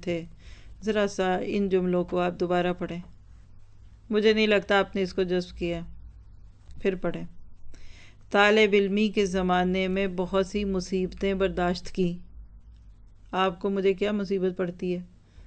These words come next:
सुबह उठना और आरामदेह गाड़ी में बैठना और इधर आरामदेह माहौल में बैठ आना,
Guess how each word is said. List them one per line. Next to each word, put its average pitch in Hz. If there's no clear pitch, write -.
सुबह 190
उठना 185
और 190
आरामदेह 196
गाड़ी 190
में 196
बैठना 185
और 196
इधर 190
आरामदेह 180
माहौल 175
में 180
बैठ 175
आना, 160